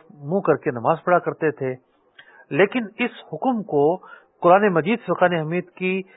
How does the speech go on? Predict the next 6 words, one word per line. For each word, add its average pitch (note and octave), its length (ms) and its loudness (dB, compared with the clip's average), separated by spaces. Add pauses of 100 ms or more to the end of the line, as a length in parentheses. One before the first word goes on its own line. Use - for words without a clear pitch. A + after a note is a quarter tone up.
(180)
اس G#3+ 120 -4 (220)
آیت D#3+ 360 6
مبارکہ D#3 580 4
نے E3+ 180 -2
منسوخ F3+ 440 -8
کیا، B2 380 -2